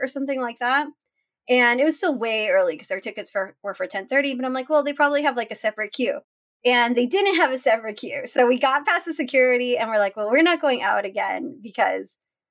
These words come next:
we can just stand around." And we noticed a couple of other people doing it. Like, there was,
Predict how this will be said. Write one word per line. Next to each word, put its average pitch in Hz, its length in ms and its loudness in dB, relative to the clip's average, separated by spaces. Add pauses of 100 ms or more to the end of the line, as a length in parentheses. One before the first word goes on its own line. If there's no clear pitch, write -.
we 240 80 -8
can 302 140 2
just 370 140 -4
stand 262 220 0
around." 220 320 -2 (800)
And 254 60 4
we 262 100 8
noticed 269 260 4
a 262 40 -4
couple 240 240 -2
of 196 120 2
other 190 180 -2
people 190 280 -8
doing 185 300 -8
it. - 140 -10
Like, 254 140 0
there 453 100 4
was, 480 120 -4